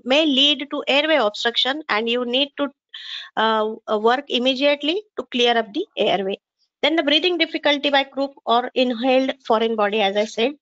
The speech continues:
and then A B C. So airway obstruction, B is for breathing,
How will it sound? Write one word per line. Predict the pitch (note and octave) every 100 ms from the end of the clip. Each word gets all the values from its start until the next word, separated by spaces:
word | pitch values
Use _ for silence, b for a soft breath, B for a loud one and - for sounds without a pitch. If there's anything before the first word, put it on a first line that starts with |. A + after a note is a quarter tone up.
| _ B B -
and | B3 B3+
then | B3+ B3 C4 _ _ -
A | C#4
B | C4 D#4
C. | D#4 C#4 G#3+
So | G#3 A#3 -
airway | A#3+ C4 C#4 D4 D#4
obstruction, | C#4 - D4 - E4 F#4 C4
B | A#3 A#3+
is | A#3+ -
for | A3+
breathing, | G#3+ G#3+ B3 E4